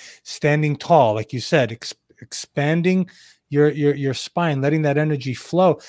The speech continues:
And a lot of times, you know, like you said with acupuncture, and it's great that you brought that up, you know, the pain that we feel from doing this are, are energy blockages that are just kinda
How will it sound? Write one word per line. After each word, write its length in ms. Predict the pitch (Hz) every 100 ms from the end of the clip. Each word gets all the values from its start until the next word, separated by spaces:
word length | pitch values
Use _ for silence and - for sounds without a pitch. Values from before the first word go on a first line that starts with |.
| - -
And 100 | 123
a 40 |
lot 160 | 131 175
of 80 | -
times, 300 | 151 139 123
you 60 |
know, 120 | 131 120
like 180 | 120
you 60 | 127
said 160 | - 127
with 160 | 117
acupuncture, 580 | 143 185 214 - 117 -
and 100 | 113
it's 120 | 110
great 160 | - 131
that 140 | -
you 60 | 120
brought 200 | 120 120
that 160 | 120 151
up, 220 | 190 - - - -
you 80 | 147
know, 80 | 131
the 100 | 120
pain 320 | - 190 175
that 160 | 160
we 120 | 139 127
feel 540 | - - 208 220 135
from 280 | - 123 120
doing 440 | 113 214 254 147
this 400 | 104 85 - - _ _ _ _ _ _ -
are, 240 | 131 123 -
are 260 | 127 123 -
energy 380 | 208 254 135 120
blockages 680 | 117 101 - 107 - - -
that 140 | 120
are 60 | 117
just 220 | 110 123
kinda 320 | - 135 127